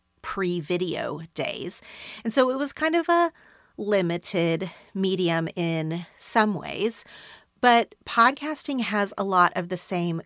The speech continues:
great attributes too. You don't need a ton of fancy equipment, and you can really get a message out. You can connect with customers, because a lot of people don't wanna start a podcast to grow an audience of millions.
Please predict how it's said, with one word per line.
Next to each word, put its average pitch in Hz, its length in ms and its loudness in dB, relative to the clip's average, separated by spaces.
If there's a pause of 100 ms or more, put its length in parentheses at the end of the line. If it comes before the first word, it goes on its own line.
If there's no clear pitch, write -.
great 156 340 -2
attributes - 640 -4
too. 165 440 -2 (540)
You 208 140 -2
don't 170 260 -2
need 208 200 0
a 220 40 -2
ton 202 220 -4
of 202 80 -8
fancy 196 580 -6
equipment, 226 800 -6
and 185 140 -2
you 185 80 -4
can 196 260 -4
really 190 260 0
get 170 300 -6
a 160 80 -4
message 175 640 -4
out. 262 340 0
You 196 100 -6
can 190 160 -6
connect - 460 -8
with - 180 -16
customers, 269 840 -6 (320)
because 285 220 -6
a 311 40 0
lot 302 160 4
of 349 60 0
people 320 320 -2
don't 220 220 2
wanna 185 180 -2
start 170 420 2
a 170 60 0
podcast 170 520 0
to 175 120 -4
grow 160 400 0
an 175 140 -4
audience 165 400 -2
of 165 80 -6
millions. 202 640 -2